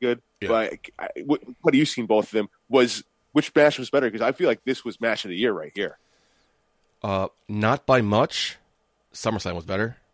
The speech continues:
Speaker 2: but not by
Speaker 1: Wow,
Speaker 2: much.
Speaker 1: really? Okay.
Speaker 2: But not by much.
Speaker 1: Was it because of the finish?
Speaker 2: Uh, no, I like the finish. It was interesting.
Speaker 1: I like the finish too in this.
Speaker 2: Going back to what you wanna look up s-,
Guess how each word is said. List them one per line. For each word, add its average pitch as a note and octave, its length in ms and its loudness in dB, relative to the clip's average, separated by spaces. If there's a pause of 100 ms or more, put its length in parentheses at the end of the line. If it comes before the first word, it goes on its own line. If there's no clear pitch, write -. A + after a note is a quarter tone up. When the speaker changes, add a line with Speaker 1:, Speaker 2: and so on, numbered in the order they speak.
(760)
Speaker 2:
but F#2+ 100 -6
not G2 240 -2
by - 80 2
Speaker 1:
Wow, G2 140 4
Speaker 2:
much. G2 80 0
Speaker 1:
really? F#2+ 240 2
Okay. F#2 200 -6
Speaker 2:
But E2+ 120 -4
not F#2+ 160 -2
by F2+ 100 -4
much. - 380 -12 (760)
Speaker 1:
Was C#3 240 4
it - 20 -6
because A#2+ 260 2
of A#2 60 4
the G#2 80 2
finish? - 560 0 (960)
Speaker 2:
Uh, A#2 200 2
no, F3+ 80 6
I A#2 80 8
like C#3+ 100 2
the G2 80 -10
finish. E2+ 220 -10
It F#2+ 40 -8
was G2 80 -8
interesting. F2+ 380 -10 (880)
Speaker 1:
I A2 60 2
like A2+ 160 4
the G2+ 40 -20
finish F2+ 260 -10
too F#2 100 -10
in D2+ 80 -14
this. - 320 -20 (680)
Speaker 2:
Going A2 200 -2
back G#2+ 200 2
to A#2 100 -8
what G#2 180 -4
you G#2 80 -8
wanna G2+ 200 -4
look G2 200 -10
up G2 160 -6 (560)
s-, - 240 -20